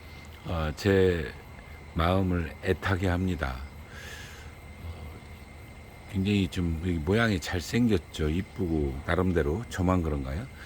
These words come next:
예, 이게 호가, 에, 예쁘게 치고 나왔었는데 산채 때부터 이게 나왔다 안 나왔다 <laughs> 계속 속을 썩입니다.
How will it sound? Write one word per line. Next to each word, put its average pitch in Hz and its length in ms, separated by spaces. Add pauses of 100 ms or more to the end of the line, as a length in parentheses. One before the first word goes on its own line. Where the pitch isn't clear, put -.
(340)
예, 92 120
이게 95 300 (500)
호가, 107 640 (960)
에, 76 240 (280)
예쁘게 196 380
치고 170 280
나왔었는데 85 920
산채 131 480 (100)
때부터 98 840 (500)
이게 95 80
나왔다 80 560
안 78 140
나왔다 - 500
<laughs> - 20
계속 87 640
속을 104 260
썩입니다. 92 580